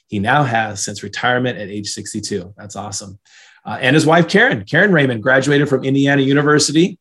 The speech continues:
I wonder where you guys met, with a B S <laughs> in health information management in nineteen seventy-seven.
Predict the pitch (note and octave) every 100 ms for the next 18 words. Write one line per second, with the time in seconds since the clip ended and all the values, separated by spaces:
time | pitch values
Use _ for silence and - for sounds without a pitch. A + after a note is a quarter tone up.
0 | _ A#2 B2 B2 A#2 A2+ G#2 B2+ A#2 -
1 | - _ C3 C3+ D3 D#3 D3 D#3 - -
2 | - - F3 - - - - D3 C#3+ C#3+
3 | D#3 D#3 D#3 D3 D3 C#3+ C#3 D#3 C#3 C3
4 | C3+ B2 C3+ B2 B2 C3 C#3+ C3 C3+ D3
5 | E3 C3+ B2+ C3+ D#3+